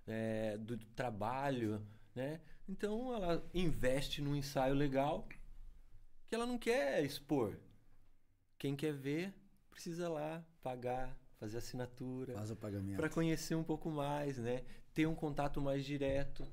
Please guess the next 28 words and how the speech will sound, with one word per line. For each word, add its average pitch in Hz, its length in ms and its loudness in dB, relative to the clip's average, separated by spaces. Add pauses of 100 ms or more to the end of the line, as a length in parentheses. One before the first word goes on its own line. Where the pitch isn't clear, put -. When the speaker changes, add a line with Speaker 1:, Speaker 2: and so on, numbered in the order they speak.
(260)
Speaker 1:
né? 135 200 2
Eu 135 60 2
tenho 175 180 6
alguns 175 200 4
assinantes 175 460 2
que 160 320 4
pagam 147 340 2
a 135 60 0
plataforma 139 840 0 (460)
pra 202 120 0
conversar 220 480 0
comigo 233 320 -4
no 233 100 -2
privado 226 440 -2
lá. 190 280 0 (340)
Porque - 180 -2
me 165 100 4
chama 160 300 2
às 139 100 0
vezes 139 200 2
no 139 80 2
Instagram, 139 360 -2
eu 160 40 0
falo, 165 160 0
"Não, 131 180 0
aqui 101 160 -6
não, 151 280 -4
né, 123 300 -6